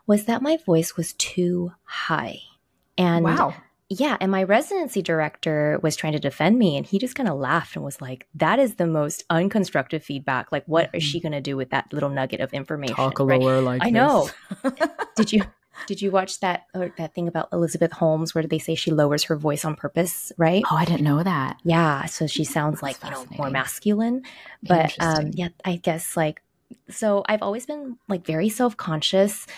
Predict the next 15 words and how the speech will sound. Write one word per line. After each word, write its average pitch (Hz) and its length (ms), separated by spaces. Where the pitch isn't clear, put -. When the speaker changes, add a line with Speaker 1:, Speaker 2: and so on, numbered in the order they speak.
Speaker 1:
um, 156 440
as 160 260
a, 156 380
like, 156 160
when 165 160
I 151 200
started 165 460
practicing 180 560
pharmacy 214 580
and 220 140
stuff, 226 460
like, 156 140
I 165 100
would 165 80
be 165 120